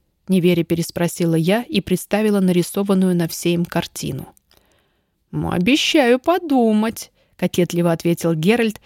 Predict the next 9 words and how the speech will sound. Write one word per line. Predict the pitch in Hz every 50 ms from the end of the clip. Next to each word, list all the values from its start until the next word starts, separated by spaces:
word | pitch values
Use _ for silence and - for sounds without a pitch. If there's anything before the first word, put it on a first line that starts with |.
| - -
и, | -
заметив | 185 170 185 175 185 185 175 - 175 - -
тень, | - - 208 220 220 196 170 -
промелькнувшую | - - 185 180 180 165 - - 180 185 185 180 - - 175 156
по | - 165
моему | 165 165 165 170 165 170 175
лицу, | 170 160 160 - - - 196 196 - - - - - _ -
поспешил | - 180 - - 180 - - 190 190 185
заверить: | 180 160 180 175 170 165 160 151 147 139 135 - -